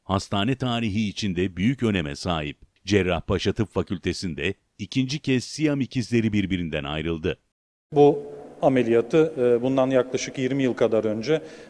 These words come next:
Speaker 2: e, biz henüz burada öğrenciyken hocalarımız gerçekleştirmiş idi. E, o ikizler şu anda üniversite çağlarında. Bugün itibariyle bu işi tekrar, e, başarıyla gerçekleştirmiş olmanın da,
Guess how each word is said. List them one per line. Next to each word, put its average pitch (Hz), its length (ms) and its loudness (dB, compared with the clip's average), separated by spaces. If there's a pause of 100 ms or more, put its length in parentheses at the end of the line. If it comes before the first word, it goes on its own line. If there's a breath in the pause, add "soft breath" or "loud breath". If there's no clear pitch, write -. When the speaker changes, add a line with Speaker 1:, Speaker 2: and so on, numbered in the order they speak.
(100)
Speaker 2:
e, 113 300 2
biz 131 200 -2
henüz 127 280 0
burada 117 360 6
öğrenciyken 120 720 4 (240 loud breath)
hocalarımız 131 520 4
gerçekleştirmiş 131 880 0
idi. 123 260 -2 (120)
E, 117 120 -2
o 139 120 8
ikizler 123 400 4
şu - 180 -2
anda 120 180 0
üniversite 127 400 0
çağlarında. 104 800 2
Bugün 131 240 0
itibariyle 110 760 2
bu 131 100 0
işi - 160 -6
tekrar, 131 380 0
e, 120 500 -4
başarıyla 123 320 2
gerçekleştirmiş 117 840 -2
olmanın 101 280 -4
da, 151 140 2